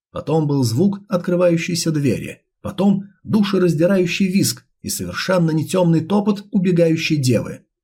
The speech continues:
Могла бы и потише. Когда звуки затихли в направлении нижних уровней,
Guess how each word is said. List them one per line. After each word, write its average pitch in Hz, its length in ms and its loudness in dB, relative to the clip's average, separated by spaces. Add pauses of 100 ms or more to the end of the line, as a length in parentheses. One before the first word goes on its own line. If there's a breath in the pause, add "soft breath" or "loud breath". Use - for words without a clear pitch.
(140)
Могла 208 320 2
бы 208 100 2
и 208 40 4
потише. 117 640 0 (920)
Когда 165 380 2
звуки 202 340 2
затихли 190 560 2
в 170 80 2
направлении 175 640 2
нижних 170 540 0
уровней, 120 640 0